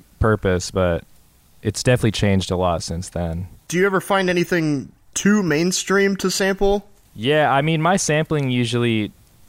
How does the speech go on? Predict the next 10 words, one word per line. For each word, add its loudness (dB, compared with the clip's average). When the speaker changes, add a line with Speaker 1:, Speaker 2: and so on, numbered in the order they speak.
Speaker 1:
falls 2
within, 2
like, 0
the 0
jazz, 2
fusion 2
jazz 2
genre 2
or, 0
like, -6